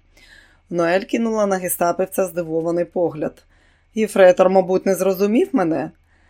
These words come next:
"Ні, фрейлен", обурився єфрейтор, "ви мені сказали". Полковник повернувся до нього і глянув на нього крижаним поглядом. Єфрейтор замовк на півслові.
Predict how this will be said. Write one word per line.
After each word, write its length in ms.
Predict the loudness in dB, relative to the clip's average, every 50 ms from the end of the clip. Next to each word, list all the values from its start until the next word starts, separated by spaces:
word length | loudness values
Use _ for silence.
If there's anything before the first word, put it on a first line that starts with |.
| _ _ _ _ -4
"Ні, 340 | 0 2 2 4 4 4 2
фрейлен", 600 | 0 2 2 4 4 4 4 2 2 0 -2 -2
обурився 560 | -4 -6 -4 -2 -2 -2 -2 -2 -2 0 0
єфрейтор, 560 | 0 0 0 0 0 0 0 2 0 0 -2 0
"ви 180 | 0 0 0
мені 300 | 0 0 0 0 -2 -4
сказали". 580 | -6 -4 -4 -4 -2 0 0 0 0 0 -2 -4 -8 -14 -20 -20 _ _ _ _ _
Полковник 500 | 0 0 2 6 6 6 6 6 0 -2
повернувся 600 | 0 -4 0 2 2 2 2 0 -2 -2 -2 -4 -2
до 120 | 0 0
нього 360 | 0 0 0 -2 -2 0 0
і 60 | -2 0
глянув 440 | 0 2 2 4 4 2 0 -2
на 100 | -2 -4
нього 300 | -2 -2 -2 -2 -2 -2
крижаним 560 | -2 -2 -2 -2 -2 -2 -2 0 0 -2 -2 -2
поглядом. 640 | -2 0 0 0 0 -2 -4 -2 -2 -4 -4 -6 -10 -14 -20 _ _ _ _ -4
Єфрейтор 540 | -4 0 4 6 6 6 6 4 0 -2
замовк 480 | -2 -2 -2 -2 0 0 0 -2 -2 -4
на 120 | -4 -4
півслові. 680 | -4 -4 -6 -8 -6 -6 -2 0 0 0 0 0 -6 -8